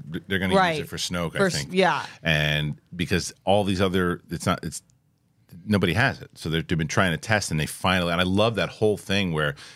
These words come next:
Speaker 1: she, they keep throwing the blood out, and then finally i-, she gets tested, and it's like, "Oh, shit. Like,
Speaker 2: Right.
Speaker 1: don't shoot it down." Like, there's, and then I didn't, who did you think was, did you think the Emperor was gonna show up, or did you think it was gonna be Vader?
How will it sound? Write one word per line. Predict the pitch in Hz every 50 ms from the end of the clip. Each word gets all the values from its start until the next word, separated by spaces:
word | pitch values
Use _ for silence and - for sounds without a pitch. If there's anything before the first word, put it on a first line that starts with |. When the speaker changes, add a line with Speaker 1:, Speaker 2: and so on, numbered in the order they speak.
| - _
Speaker 1:
she, | _ - - - -
they | - 95
keep | - - 80 -
throwing | - - 92 90 90 85
the | 82
blood | 73 - 76 73 73 80
out, | 90 95 107 117 - - _ _ _ -
and | 87 82
then | - 147
finally | - - - 87 85 85 87 87 90 90 87 87 87 - - _ _ _ _ _ _ _ _ - - -
i-, | 90 87
she | 80 - - - 95
gets | 82 95 76 - -
tested, | - 92 85 - - - 104 101
and | 104 92 80
it's | 78 69 -
like, | 80 69 -
"Oh, | 73 80 73 67 65 65 62 58 57 57 55 - - - -
shit. | - - - - - 92 - - _ - _ -
Like, | - 180 185
Speaker 2:
Right. | 190 185 180
Speaker 1:
don't | 165 208 202 -
shoot | - - 92 80
it | 73 71 69
down." | - 73 69 65 67
Like, | 73 73 73
there's, | 78 110 104 - - - - - - - - - -
and | - 107
then | 110 113 113 104 - - - _ -
I | - 113 135
didn't, | 143 147 139 113
who | 127 156
did | 170 165 147
you | 147
think | 139 147 139 120
was, | 117 104 -
did | - 104 101 104 113
you | 127 139
think | - 165 143
the | 127 123
Emperor | 120 123 127 147 135
was | 135 135
gonna | - 147 139
show | 135 - 147 135
up, | 143 143
or | 123
did | 90 82
you | 85 92
think | 85 107 90 90
it |
was | 90 82
gonna | 98 92 85
be | 80
Vader? | 76 73 80 78 71 65 64